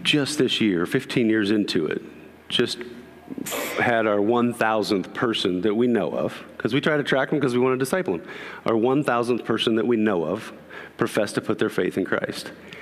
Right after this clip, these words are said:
That's great. Very celebratory.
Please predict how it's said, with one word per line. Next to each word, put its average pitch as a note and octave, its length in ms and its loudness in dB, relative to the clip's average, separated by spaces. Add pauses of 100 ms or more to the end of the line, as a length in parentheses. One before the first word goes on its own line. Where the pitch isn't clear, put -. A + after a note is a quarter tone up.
(240)
That's - 200 -2
great. B3+ 340 0 (460)
Very A#3 280 2
celebratory. A#2+ 680 0